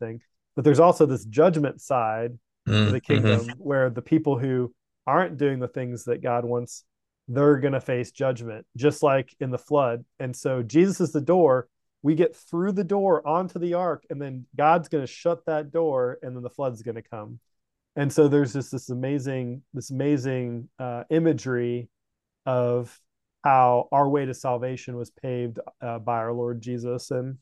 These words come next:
Speaker 1: and it's prefigured by people like Noah and Moses and Abraham and, and others. Um, so yeah, there's,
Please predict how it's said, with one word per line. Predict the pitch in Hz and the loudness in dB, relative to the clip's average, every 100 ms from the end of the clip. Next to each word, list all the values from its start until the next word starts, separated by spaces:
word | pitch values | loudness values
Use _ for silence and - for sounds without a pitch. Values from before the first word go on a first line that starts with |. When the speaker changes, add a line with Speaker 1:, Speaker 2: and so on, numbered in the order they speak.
| - | -8
Speaker 1:
and | 135 120 | -6 -4
it's | - 117 | -4 -6
prefigured | _ 175 202 208 127 120 120 120 _ _ _ _ _ | _ 6 6 4 2 2 0 -2 _ _ _ _ _
by | 131 127 127 120 120 117 123 - | -2 4 4 4 0 -4 -8 -6
people | 139 123 117 | -2 0 0
like | 117 120 | -2 -6
Noah | 123 117 113 117 | -8 -8 -6 -6
and | 117 | -6
Moses | 117 117 110 117 113 - | -4 -4 -4 -6 -8 -10
and | 120 123 | -10 -8
Abraham | 127 117 117 123 117 | -8 -8 -10 -12 -12
and, | 123 127 131 - | -12 -12 -12 -10
and | 120 | -6
others. | 120 123 123 120 - _ - | -4 -2 -4 -6 -16 _ -10
Um, | 127 120 127 _ _ _ | -8 -8 -10 _ _ _
so | - 120 | -4 0
yeah, | 120 120 | 2 2
there's, | 123 123 | 2 0